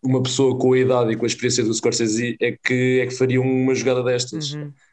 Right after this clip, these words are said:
Speaker 1: E eu achei, achei, achei super genial o
Speaker 2: E
Speaker 1: facto de
Speaker 2: tendo
Speaker 1: estar
Speaker 2: em
Speaker 1: ali a
Speaker 2: conta,
Speaker 1: explicar-nos.
Speaker 2: tendo em conta o que é que, a vida que o Scorsese levou quando ele era mais jovem.
Speaker 1: É.
Speaker 2: <laughs> Também foi uma vida com muitas <laughs>
Speaker 1: Acredito que tenha
Speaker 2: peripécias.
Speaker 1: sido idêntica.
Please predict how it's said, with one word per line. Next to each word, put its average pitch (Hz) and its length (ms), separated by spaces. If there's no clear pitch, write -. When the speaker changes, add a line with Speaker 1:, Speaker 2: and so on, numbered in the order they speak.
Speaker 1:
E 101 220
eu 98 120
achei, 101 300
achei, 107 400
achei 107 560
super 104 300
genial 104 360
o 101 60
Speaker 2:
E - 60
Speaker 1:
facto 107 100
de 110 60
Speaker 2:
tendo 98 60
Speaker 1:
estar 90 100
Speaker 2:
em 104 60
Speaker 1:
ali - 20
a - 80
Speaker 2:
conta, 104 120
Speaker 1:
explicar-nos. 110 440
Speaker 2:
tendo 175 220
em 165 160
conta 151 420
o 147 100
que 147 160
é 156 80
que, 151 100
a 165 140
vida 160 380
que 165 80
o - 20
Scorsese 156 540
levou 139 460
quando 135 200
ele 135 140
era 135 160
mais 135 180
jovem. 123 360
Speaker 1:
É. 87 180
Speaker 2:
<laughs> - 340
Também 214 280
foi 240 100
uma 233 160
vida 214 340
com 214 120
muitas 220 720
<laughs> 285 480
Speaker 1:
Acredito - 0
que 139 280
tenha - 0
Speaker 2:
peripécias. 151 480
Speaker 1:
sido 143 160
idêntica. 127 680